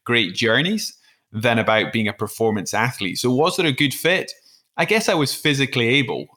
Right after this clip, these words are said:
I'm quite a big guy. I'm tall for a bike rider. But because I was never playing soccer or I was never playing hockey, I'd never really built that side of my athletic career. Whereas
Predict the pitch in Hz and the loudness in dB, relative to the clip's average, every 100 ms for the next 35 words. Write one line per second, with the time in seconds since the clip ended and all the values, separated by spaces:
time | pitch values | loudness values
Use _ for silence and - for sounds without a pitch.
0 | - 117 110 110 123 120 110 127 165 135 | -8 -2 0 2 0 0 0 0 -2 -8
1 | _ - 110 - 120 123 160 160 127 113 | _ -8 -8 -4 0 2 0 0 0 2
2 | 123 110 123 135 165 165 - - - _ | 0 0 0 0 0 -6 -12 -20 -20 _
3 | _ - 123 110 - - - - _ 107 | _ -2 2 2 -2 -8 -10 -14 _ -8
4 | 135 170 185 160 147 139 131 135 117 107 | -2 0 2 0 0 0 0 -2 -2 0
5 | 120 117 - 82 - - 110 113 113 110 | 0 0 0 -6 -8 -6 0 2 2 0
6 | 123 127 120 - 113 107 107 123 - 85 | 0 0 -2 0 0 0 0 -2 -2 -8
7 | 92 - _ 107 117 131 135 135 123 110 | -8 -14 _ -2 0 2 0 0 2 0
8 | - 110 104 - - _ 110 117 113 120 | 2 2 0 -4 -20 _ -8 0 0 0
9 | - 131 135 135 135 131 139 135 135 - | -2 -2 0 0 0 2 0 0 -4 -2
10 | 131 143 170 175 - - - - 139 135 | 2 2 2 -4 -12 -20 -12 0 2 4
11 | 131 127 123 117 - - | 4 4 2 -2 -6 -10